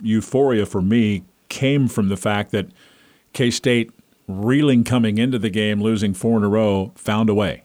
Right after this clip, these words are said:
right? It wasn't perfect, but they beat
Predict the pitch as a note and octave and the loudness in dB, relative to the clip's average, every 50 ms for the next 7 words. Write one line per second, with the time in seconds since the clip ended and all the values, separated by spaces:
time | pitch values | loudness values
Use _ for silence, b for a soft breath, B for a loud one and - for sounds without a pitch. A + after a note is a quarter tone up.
0 | _ _ E2+ E2+ F2 F#2+ G#2 - _ b b b b b b b b b _ F#2 | _ _ -6 -6 -4 -6 -8 -10 _ b b b b b b b b b _ -12
1 | E2 F2 E2+ G2+ G2+ G2+ - A2 F#2 - C#3+ D3 C#3+ - A#2 A2 A2 - b b | -10 -6 -4 -4 -2 -2 -2 -4 0 0 2 2 2 0 -2 -4 -4 -6 b b
2 | b b b b b b b _ G#2+ G#2 G2+ F#2 - G#2 G#2 G2 F#2 F2+ A2 G#2+ | b b b b b b b _ -6 -6 -6 -4 -4 -2 -2 -2 -2 -2 -2 -2
3 | G#2+ G#2 - - - | -2 -4 -6 -12 -18